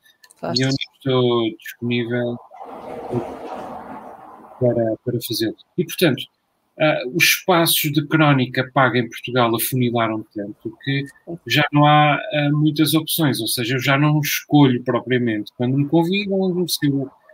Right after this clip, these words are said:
Speaker 2: se eu considero uma boa proposta, aceito. Ahm,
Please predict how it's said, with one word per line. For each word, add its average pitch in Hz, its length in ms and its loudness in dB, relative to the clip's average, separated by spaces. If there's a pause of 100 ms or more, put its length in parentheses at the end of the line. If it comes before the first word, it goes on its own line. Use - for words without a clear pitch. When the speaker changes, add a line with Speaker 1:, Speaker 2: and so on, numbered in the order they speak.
(140)
Speaker 2:
se - 200 -2
eu 135 80 2
considero 139 460 0
uma 143 140 6
boa 151 220 6
proposta, 151 560 0
aceito. 87 400 -6 (800)
Ahm, 117 960 -2